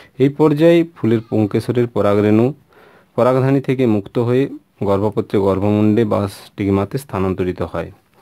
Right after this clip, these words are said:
এই ঘটনাকে actually আমরা পরাগ মিলন বা পলিনেশন বলি। তো পরাগ মিলন যদি সম্পন্ন না হয়, গর্ভপত্রে পরিণত লাভ ঘটে না, এটি ধীরে ধীরে শুকিয়ে যায়, অর্থাৎ নষ্ট হয়ে যায়। অন্যভাবে বললে ফুল থেকে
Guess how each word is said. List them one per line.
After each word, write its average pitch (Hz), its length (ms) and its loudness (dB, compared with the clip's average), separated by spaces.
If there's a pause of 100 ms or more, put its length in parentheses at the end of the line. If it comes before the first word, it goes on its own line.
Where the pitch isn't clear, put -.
(180)
এই 127 140 4
ঘটনাকে 127 520 0
actually 107 280 -4
আমরা 107 220 -2
পরাগ 95 280 -2
মিলন 95 320 0
বা 127 160 -2
পলিনেশন 92 520 -4
বলি। 90 260 -6 (640)
তো 107 80 -6
পরাগ 131 300 0
মিলন 151 340 2
যদি 123 160 -2
সম্পন্ন 117 440 -2
না 113 180 0
হয়, 131 260 -2 (320)
গর্ভপত্রে 101 720 -4
পরিণত 98 440 -2
লাভ 104 200 0
ঘটে 110 220 -4
না, 135 100 0
এটি 101 280 -6
ধীরে 95 220 -4
ধীরে 98 200 0
শুকিয়ে 101 460 -4
যায়, 147 240 0 (1080)
অর্থাৎ 156 300 -2
নষ্ট 110 320 0
হয়ে 87 200 -4
যায়। 85 180 -4 (560)
অন্যভাবে 160 440 4
বললে 127 420 2 (420)
ফুল 113 220 2
থেকে 120 280 -2